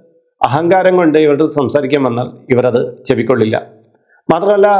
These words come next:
ആജ്ഞയുമായിട്ട് ഇവരുടെ മുന്നിൽ "അതെടുത്തോണ്ട് വാ, ഇതെടുത്തോണ്ട് വാ" എന്നുള്ള മട്ടില് ആജ്ഞയായിട്ട് വന്നാലും ഇവർ അതിനെ കേൾക്കാത്ത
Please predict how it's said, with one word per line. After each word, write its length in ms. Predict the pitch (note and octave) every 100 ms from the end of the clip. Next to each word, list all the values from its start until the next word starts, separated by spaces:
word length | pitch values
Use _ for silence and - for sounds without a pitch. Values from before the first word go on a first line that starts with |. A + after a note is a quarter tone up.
| G3 - - - - D#3
ആജ്ഞയുമായിട്ട് 720 | G3+ G#3 G#3 A3 A3 G3 F#3+ E3+
ഇവരുടെ 220 | E3+ F3+
മുന്നിൽ 200 | E3 D#3+ D3 D#3
"അതെടുത്തോണ്ട് 360 | D#3+ E3 D#3 D3
വാ, 60 | B2+ D3+
ഇതെടുത്തോണ്ട് 380 | D3+ D3+ D3+ D3
വാ" 60 | D3
എന്നുള്ള 260 | D3+ D3+ D#3 -
മട്ടില് 320 | C3+ E3+ D3+ A#2+ - - - B2+
ആജ്ഞയായിട്ട് 440 | F3 F3 F#3+ G3 F#3
വന്നാലും 400 | C#3+ D3 C#3 C#3 - - A2
ഇവർ 140 | A2+ C3
അതിനെ 200 | A#2 B2 - - _ _ -
കേൾക്കാത്ത 480 | C3 B2+ B2+ D#3+